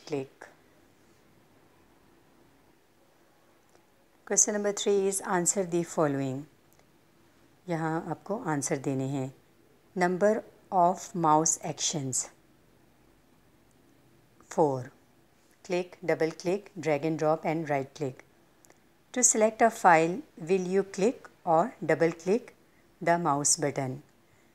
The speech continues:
फाइल को सिलेक्ट करने के लिए आप क्लिक करेंगे या डबल क्लिक करेंगे? Answer is double click। So students, ये थी आज की हमारी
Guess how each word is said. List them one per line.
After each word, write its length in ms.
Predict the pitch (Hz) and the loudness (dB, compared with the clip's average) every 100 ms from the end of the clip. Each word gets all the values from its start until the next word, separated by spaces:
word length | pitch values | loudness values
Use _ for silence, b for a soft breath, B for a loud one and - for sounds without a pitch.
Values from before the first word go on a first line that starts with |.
| b _ _ _ _ _ _ _ | b _ _ _ _ _ _ _
फाइल 220 | 196 175 | -2 0
को 120 | - | 0
सिलेक्ट 340 | 214 190 165 165 | -2 0 0 0
करने 220 | 165 156 160 | 0 0 0
के 80 | |
लिए 380 | 156 151 151 226 330 196 156 | 0 2 2 0 -4 -2 -2
आप 140 | 156 - | -2 -6
क्लिक 220 | 185 - | -8 -2
करेंगे 380 | 202 196 185 214 285 | -2 -2 -2 -2 0
या 100 | 165 143 | 0 0
डबल 200 | 143 147 - | -2 -4 -4
क्लिक 200 | 147 135 | -8 -8
करेंगे? 460 | - 139 135 131 135 - _ _ _ 165 | -6 -6 -6 -6 -8 -10 _ _ _ -8
Answer 240 | 156 - 151 160 | -6 -2 0 0
is 220 | 262 - - _ _ _ _ _ _ _ 165 | -2 -6 -10 _ _ _ _ _ _ _ -4
double 240 | 147 143 139 | -2 -4 -6
click। 300 | 151 131 - - _ _ _ _ _ _ _ _ _ _ _ _ - b b b b b b b _ _ _ | -8 -8 -12 -20 _ _ _ _ _ _ _ _ _ _ _ _ -20 b b b b b b b _ _ _
So 200 | - 220 - | -6 -4 -2
students, 380 | 214 196 196 196 | -4 -6 -6 -2
ये 140 | 185 180 | -2 -2
थी 80 | 180 | 0
आज 260 | 156 151 - | 0 -2 -6
की 80 | 175 | -6
हमारी 500 | 165 147 139 147 | -4 -4 -6 -8